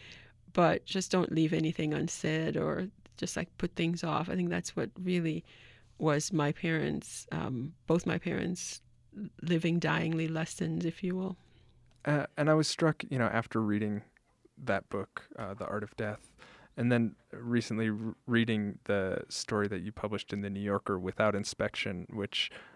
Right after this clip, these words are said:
Speaker 2: takes place i-, in the space between a man's falling off of a, a building or, or some kind of structure to his death down on the ground. And there's sort of this sense of s-, a lot of the stuff that you actually talk about in,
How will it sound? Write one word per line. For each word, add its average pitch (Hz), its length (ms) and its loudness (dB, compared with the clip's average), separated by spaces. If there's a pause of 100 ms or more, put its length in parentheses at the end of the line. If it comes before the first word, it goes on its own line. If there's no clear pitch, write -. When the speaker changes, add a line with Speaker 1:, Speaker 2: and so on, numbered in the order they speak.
(140)
Speaker 2:
takes - 280 2
place - 680 2 (640)
i-, - 60 -14 (280)
in 123 260 0
the 110 80 2
space - 440 2
between 110 640 -4 (360)
a 98 120 2
man's 107 260 4
falling 113 480 2
off - 300 -4
of 120 120 -10
a, 113 240 -4 (480)
a 117 60 -2
building 107 500 2
or, 92 100 0
or - 140 -4
some - 160 -8
kind 110 180 -8
of - 80 -10
structure - 540 -2 (160)
to - 140 -6
his 95 160 -6
death - 460 2
down 107 200 -2
on 101 80 -2
the 98 80 -6
ground. 104 520 0 (600)
And 123 260 4
there's 120 180 8
sort 120 220 6
of 117 280 2
this 113 180 6
sense - 500 4
of 107 260 -2 (220)
s-, - 160 0
a - 80 6
lot 147 180 10
of 170 60 8
the 151 60 6
stuff - 260 6
that - 140 4
you 127 100 8
actually 117 260 4
talk - 280 2
about 95 360 0 (140)
in, 104 340 -2